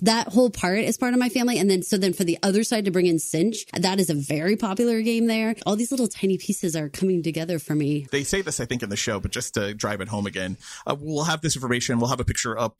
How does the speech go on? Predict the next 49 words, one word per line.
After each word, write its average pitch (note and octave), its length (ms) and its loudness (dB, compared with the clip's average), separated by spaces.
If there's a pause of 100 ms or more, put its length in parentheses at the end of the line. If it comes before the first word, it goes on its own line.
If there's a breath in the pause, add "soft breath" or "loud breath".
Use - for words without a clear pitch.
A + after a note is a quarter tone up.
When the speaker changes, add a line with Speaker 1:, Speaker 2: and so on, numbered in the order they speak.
Speaker 2:
of G#2+ 340 0
the, G2 560 -6
the F#2 460 -4
statue G2+ 800 -4 (120)
and F#2 480 -4
a F#2 160 -6
little F2 440 -8
information G2+ 400 -6
about F#2 180 -6
it - 60 -10
on A2 80 -4
the G#2+ 60 -4
Facebook G3+ 320 -4
page. C3+ 240 -2 (280 loud breath)
But B2+ 80 2
just F#3+ 120 -4
so G3+ 60 -4
you D#3 140 -6
know, C3+ 400 -6 (180)
Emma D3+ 180 0
Stebbins B2 440 -4
did, A#2 260 -4
in A#2+ 140 0
fact, - 640 -6
uh, G2 220 -4
design G2 580 -8
the G2 100 -8
fountain D#3 500 -6 (380 loud breath)
in A#2 160 -6
eighteen A#2+ 260 -12
sixty-eight. B2 460 -10
It B2 60 -20
was A2 160 -10
dedicated A#2+ 560 -6
in G#2+ 160 -6
eighteen G#2+ 300 -8
seventy-three, B2 920 -10
which G#2+ 160 -8
is G#2+ 100 -8
why G2 200 -6
he A2 100 -10
says G2 300 -6
it's - 100 -14
been F#2 140 -4
there F#2 200 -6
for F2+ 200 -6
about E2+ 160 -10
ten D#2+ 220 -10
years. C3+ 420 -8